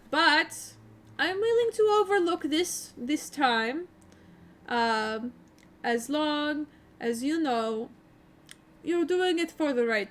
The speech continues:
reasons. And as Rindir has explained to me, these Kenku are working for the Xanathar right now, and you know what?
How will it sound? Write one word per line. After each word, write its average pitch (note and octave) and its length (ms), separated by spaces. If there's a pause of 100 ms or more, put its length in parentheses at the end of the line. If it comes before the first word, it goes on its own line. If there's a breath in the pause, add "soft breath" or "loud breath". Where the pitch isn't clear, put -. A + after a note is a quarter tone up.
reasons. A2 540
And C#4 340
as E4 220
Rindir E4 460
has D#4+ 140
explained C4+ 580
to C#4+ 100
me, B3+ 320 (360 loud breath)
these C4+ 300
Kenku C#4 420
are B3+ 120
working A#3 400
for C4+ 120
the C4 100
Xanathar A3+ 680
right A3 240
now, A3 280
and C#4+ 200
you F#4+ 100
know F#4 200
what? F#4+ 460